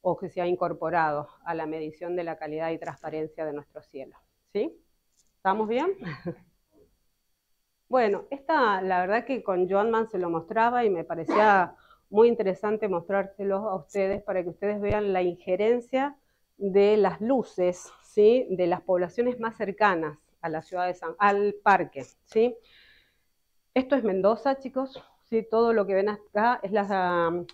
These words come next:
la provincia de Mendoza, que está aproximadamente a doscientos cincuenta kilómetros de, del observatorio.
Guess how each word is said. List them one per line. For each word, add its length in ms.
la 160
provincia 460
de 100
Mendoza, 460
que 80
está 180
aproximadamente 840
a 80
doscientos 520
cincuenta 400
kilómetros 800
de, 500
del 200
observatorio. 880